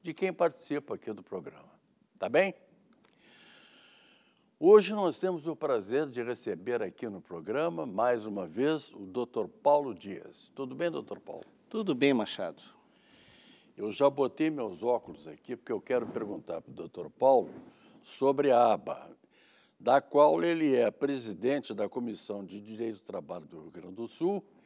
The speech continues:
Speaker 1: e presidente da Comissão Nacional, eh, de, de não sei o quê, de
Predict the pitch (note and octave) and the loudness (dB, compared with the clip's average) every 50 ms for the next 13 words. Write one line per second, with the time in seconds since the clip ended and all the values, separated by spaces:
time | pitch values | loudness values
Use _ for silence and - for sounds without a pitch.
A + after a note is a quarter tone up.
0 | - - - - - - - _ - A2+ - - C#3+ D#3+ E3+ E3 D3 F3 D3+ G#2 | -20 -20 -20 -20 -20 -20 -20 _ -12 -12 -6 0 2 2 2 2 2 0 0 0
1 | A2+ C3 D3+ E3 D#3 - D#3 C#3+ D3 C#3 - - D3 C#3+ C3+ A#2 - - - C#3 | 2 2 2 0 -2 -2 -2 0 0 0 0 -2 -4 -2 -2 -4 -6 -6 -4 -4
2 | C#3 C#3+ C#3 B2+ A#2+ A#2+ C3+ D#3 F3+ F#3 - - - E3+ C#3+ A#2 G#2+ G#2+ A2+ B2 | -4 -4 -4 -4 -4 -2 -2 -2 -2 -4 -6 -8 -6 -4 -4 -4 -2 0 2 4
3 | C3+ C#3+ D3+ D3+ D3+ - _ _ _ _ _ _ - - A2 A#2 A#2+ A#2+ A#2+ A#2+ | 4 4 4 0 -4 -10 _ _ _ _ _ _ -10 -4 0 2 2 4 4 4
4 | A#2 A2+ A2+ A2+ A2+ G#2 - - - - - F#2 E2+ F2+ A2 B2+ D3 E3 E3+ F3 | 4 4 4 2 0 -2 -6 -12 -20 -20 -20 -20 -16 -10 -6 -4 -4 -2 -4 -4
5 | - _ _ _ _ _ _ _ _ _ _ _ _ _ _ _ _ _ _ _ | -6 _ _ _ _ _ _ _ _ _ _ _ _ _ _ _ _ _ _ _
6 | _ _ _ _ _ _ _ - A#2+ B2+ A2+ A#2 B2+ C3 B2+ A#2+ A2 A2+ A2+ G2 | _ _ _ _ _ _ _ -18 -14 -10 -8 -4 -2 -2 -2 -4 -4 -8 -10 -8
7 | - B2 A#2+ - - - D#3 E3+ E3 C#3+ - C3 C#3 C#3 C#3+ C#3 C3+ C3+ C#3 | -8 -10 -12 -10 -8 -8 -8 -8 -8 -8 -8 -6 -4 -4 -4 -4 -4 -6 -8